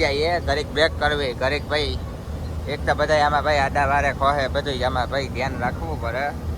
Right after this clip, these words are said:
હવે ક્યાંક ભાઈ ચા પાણી પીએ, કેમ કે ચા પાણી આપણે ભાઈ વીઠા થઈને પીધો નથી, કલાક દોઢ કલાક થઈ ગઈ. હવે ક્યાંક હોટલ આવે ભાઈ આગળ સારી, ત્યાં ચા પાણી પીવા રાખીએ.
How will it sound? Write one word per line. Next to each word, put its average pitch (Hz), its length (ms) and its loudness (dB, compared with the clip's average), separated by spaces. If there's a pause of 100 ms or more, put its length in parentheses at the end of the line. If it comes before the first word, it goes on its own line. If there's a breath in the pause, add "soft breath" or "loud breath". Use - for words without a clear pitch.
(540)
હવે 127 220 2
ક્યાંક 147 240 2
ભાઈ 147 240 2
ચા 147 140 8
પાણી 151 320 2
પીએ, 160 260 0
કેમ 143 220 -4
કે - 140 -4
ચા 151 220 -4
પાણી - 260 -2
આપણે - 240 -2
ભાઈ - 200 -2
વીઠા - 280 -2
થઈને - 380 -2
પીધો - 240 -2
નથી, - 320 0
કલાક - 320 0
દોઢ - 240 0
કલાક - 220 0 (100)
થઈ - 240 0
ગઈ. - 200 0 (1080)
હવે 139 200 2
ક્યાંક 143 260 2
હોટલ 151 340 8
આવે 170 200 8
ભાઈ 147 280 6
આગળ 143 320 4
સારી, 135 220 0
ત્યાં 127 300 -2
ચા 139 140 4
પાણી 135 300 -2
પીવા 131 280 0
રાખીએ. 147 400 0